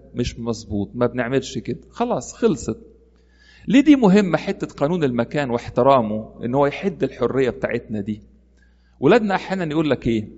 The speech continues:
أنا عايز أرجع النهاردة الساعة اتناشر بالليل". تقول له: "لا، آخرك الساعة عشرة". فيقول لك: "ده إحنا زميلي في الكنيسة بابا بيخليه يرجع الساعة اتناشر".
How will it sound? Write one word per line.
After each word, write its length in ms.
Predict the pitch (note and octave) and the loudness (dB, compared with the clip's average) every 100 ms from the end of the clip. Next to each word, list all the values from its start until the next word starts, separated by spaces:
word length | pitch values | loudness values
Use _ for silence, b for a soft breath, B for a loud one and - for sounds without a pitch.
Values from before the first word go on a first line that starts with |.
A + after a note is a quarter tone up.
| - _ _ _ _ _ _ - | -20 _ _ _ _ _ _ -8
أنا 80 | A2+ | -2
عايز 220 | C3+ C#3+ | -2 0
أرجع 260 | D3+ D3 A#2+ | -2 -2 -2
النهاردة 280 | A#2+ C#3+ B2+ | -2 -2 -4
الساعة 680 | A#2 B2+ A2 G#2 A2 A2 - - | -4 -4 -2 0 -2 -4 -12 -8
اتناشر 340 | B2 B2 A2 | -6 -4 -6
بالليل". 440 | G#2 G#2 G#2 G#2 - _ b b b | -4 -6 -4 -8 -10 _ b b b
تقول 160 | C#3+ E3 | 2 4
له: 80 | C#3 | 2
"لا، 280 | B2 - - - - | 0 -2 -20 -20 -6
آخرك 300 | - - C3+ - | -4 -2 -4 -6
الساعة 360 | - B2 A#2 | -6 -4 -2
عشرة". 320 | A2+ - - _ _ _ _ _ _ - | -4 -6 -16 _ _ _ _ _ _ 0
فيقول 240 | D3+ A3+ | 2 2
لك: 100 | F#3+ | 0
"ده 100 | D#3 | -2
إحنا 580 | - D#3+ D3+ D3 - - _ _ _ | -4 -6 -4 -4 -6 -14 _ _ _
زميلي 440 | - C3+ D#3+ B3 A#3+ | -6 -4 -2 -2 -4
في 60 | |
الكنيسة 600 | D#3 B2+ D3+ C#3+ A#2+ B2 - _ _ _ _ _ B2 | -6 -6 -4 -4 -6 -10 -14 _ _ _ _ _ 0
بابا 260 | C#3 G3+ | 2 2
بيخليه 460 | B3 - F#3 F#3 A3+ | 2 0 0 -2 -4
يرجع 240 | A#3 G3+ | -4 -6
الساعة 300 | F3+ - A#3+ | -6 -8 -10
اتناشر". 440 | A#3 A3+ A3 - | -10 -12 -12 -14